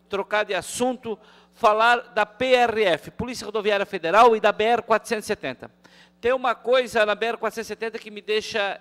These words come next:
indignado, presidente, Beto, Becker, César Sim, Fábio, Robinho, Kátia,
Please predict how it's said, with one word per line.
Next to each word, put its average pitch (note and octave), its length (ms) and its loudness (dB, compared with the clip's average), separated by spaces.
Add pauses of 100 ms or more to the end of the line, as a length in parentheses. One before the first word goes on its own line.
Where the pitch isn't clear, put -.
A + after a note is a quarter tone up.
indignado, G#3 580 -4
presidente, E3+ 760 -10
Beto, E3+ 420 -6
Becker, D#3 400 -10
César C#3 320 -14
Sim, F3+ 400 -14 (400)
Fábio, D#3+ 560 0
Robinho, D3 720 -8 (380)
Kátia, D#3+ 680 -4